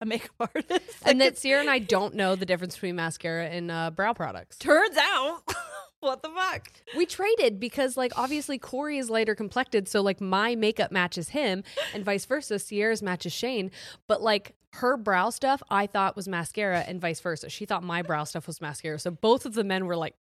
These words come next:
Speaker 2: crying because we
Speaker 1: It's
Speaker 2: put the wrong product in their eyes.
Speaker 1: Very funny to watch it. Uh, the esthetician inside me was screaming the whole time 'cause
Speaker 2: Yeah.
Speaker 1: you're also not supposed to use makeup products on other people. But I was like,
Speaker 2: Yeah.
Speaker 1: "It's fine. It's all for the show." But so yeah, if you still wanna
Speaker 2: And no
Speaker 1: watch
Speaker 2: one has
Speaker 1: that.
Speaker 2: pink eye. It's been almost a week.
Speaker 1: We're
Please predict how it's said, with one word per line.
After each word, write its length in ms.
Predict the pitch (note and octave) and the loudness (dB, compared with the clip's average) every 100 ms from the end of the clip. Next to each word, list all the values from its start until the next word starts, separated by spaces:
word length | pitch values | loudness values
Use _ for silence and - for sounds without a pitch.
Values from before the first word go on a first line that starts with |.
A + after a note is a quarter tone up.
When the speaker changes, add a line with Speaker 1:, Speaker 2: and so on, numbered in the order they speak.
| - | -18
Speaker 2:
crying 640 | - G#3 F#3 E3+ C#3 F3 | -4 0 2 0 -2 -8
because 180 | F#3 F#3+ | -8 -6
we 60 | G#3 | -4
Speaker 1:
It's 60 | |
Speaker 2:
put 100 | G#3+ | -6
the 80 | G3+ | -6
wrong 300 | F3+ F3+ F3 | -2 -2 -2
product 480 | - C4+ A#3+ G#3+ A#3 | 0 4 4 2 -2
in 80 | F#3+ | -2
their 160 | F3+ | -2
eyes. 300 | F3 F#3+ A3+ | 0 2 2
Speaker 1:
Very 100 | F#3+ | 0
funny 260 | G3+ D#4 F#3 | -4 -6 -8
to 100 | F3 | -10
watch 240 | D#3+ F#3 - | -10 -10 -14
it. 120 | - | -10
Uh, 120 | A3 | -10
the 180 | G#3 A#3+ | -8 -4
esthetician 600 | C4+ D#4 D4 A#3 C4 B3 | -4 -4 -12 -8 -8 -8
inside 360 | G#3 G#3 G#3 G3 | -8 -6 -4 -4
me 100 | F3+ | -6
was 120 | F#3 | -8
screaming 500 | - - G3+ E3 E3 | -10 -6 -6 -6 -8
the 80 | C#3 | -6
whole 160 | F#3+ F3 | -6 -4
time 240 | G3 A3+ | -2 -2
'cause 120 | G#3+ | -4
Speaker 2:
Yeah. 40 | G#3 | -2
Speaker 1:
you're 100 | F#3+ | -4
also 180 | G3 F#3+ | -4 -6
not 180 | F3+ | -8
supposed 220 | - G#3 G3+ | -8 -8 -8
to 60 | |
use 240 | G3+ G#3+ - - | -8 -8 -12 -18
makeup 440 | G#3 A3+ - A#3 - | -8 -4 -2 -4 0
products 400 | G#3+ F3+ G3 G#3+ | 0 0 -2 -4
on 120 | F#3 | -4
other 160 | F3+ | -8
people. 280 | G3 G#3+ F3 | -8 -10 -8
But 100 | F#3 | -4
I 80 | F#3+ | -4
was 140 | G3 | -4
like, 160 | A#3+ B3 | -6 2
Speaker 2:
Yeah. 80 | - | 4
Speaker 1:
"It's 140 | A3+ | 4
fine. 360 | A#3 A3+ G3+ F#3 - - - | 2 2 2 -4 -8 -8 2
It's 200 | C4 C4 | 2 4
all 160 | G#3+ - | 0 0
for 140 | A#3 | -4
the 140 | F#3+ | -6
show." 340 | A3+ F#3+ E3+ F3 - - - | -8 -8 -8 -10 -18 -20 2
But 240 | E4+ E4 - _ _ | 4 4 2 _ _
so 100 | G#4 G#4 A4 A#4 | -6 -6 -4 -6
yeah, 80 | - | -6
if 140 | A#3+ | -10
you 100 | D4+ | -10
still 220 | - D#4+ | -8 -8
wanna 140 | D#4+ A#3+ | -4 -2
Speaker 2:
And 80 | C4 | 0
no 60 | |
Speaker 1:
watch 60 | D4 | 0
Speaker 2:
one 60 | B3+ | 0
has 100 | G#3 | -2
Speaker 1:
that. 80 | - | -4
Speaker 2:
pink 180 | D#3+ | -4
eye. 80 | C#3 | -4
It's 120 | D#3 | -6
been 120 | - G#3+ | -4 -4
almost 220 | E3 - | -6 -8
a 40 | |
week. 300 | - E3+ - | -12 -16 -16
Speaker 1:
We're 220 | A#3 F#4 | -4 -2